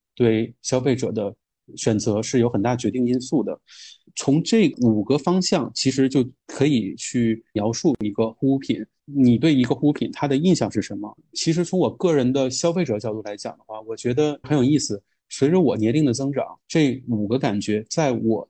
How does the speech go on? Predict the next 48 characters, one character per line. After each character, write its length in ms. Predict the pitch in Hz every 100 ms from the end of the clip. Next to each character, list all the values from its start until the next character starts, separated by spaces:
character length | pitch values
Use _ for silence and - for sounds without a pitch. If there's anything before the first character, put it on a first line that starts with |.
| _
挑 340 | - 139 139
选 240 | 143 - -
护 240 | - 131
肤 100 | 127
品 240 | 123 120 -
或 80 | -
者 60 | 110
评 180 | - 104
价 160 | 139
护 140 | 135 127
肤 80 |
品 160 | 127 107
的 80 | 104
时 160 | 110
候， 240 | 101 110 104 - - -
它 120 | 156
的 160 | - -
权 240 | - 104
重 140 | 143
是 140 | 131 160
有 80 | 98
变 260 | 160 147 -
化 180 | 98 87
的。 160 | - _ _ _ _
随 160 | - 139
着 80 | 156
我 80 |
年 160 | 117 139
龄 80 | 135
增 140 | 151
长， 180 | 127 117
我 100 | 101
就 140 | 131
觉 160 | 135 113
得 240 | 127 127 -
一 140 | - 143
些 320 | 147 139 135
好 240 | - 110
的 80 | 95
调 240 | 120 101 117
香、 340 | - 123 127 - _ _ 135
一 80 |
些 180 | 120 135
精 160 | 139 151
油 140 | 107
的 100 | 127
加 200 | 123 131
入， 280 | 143 139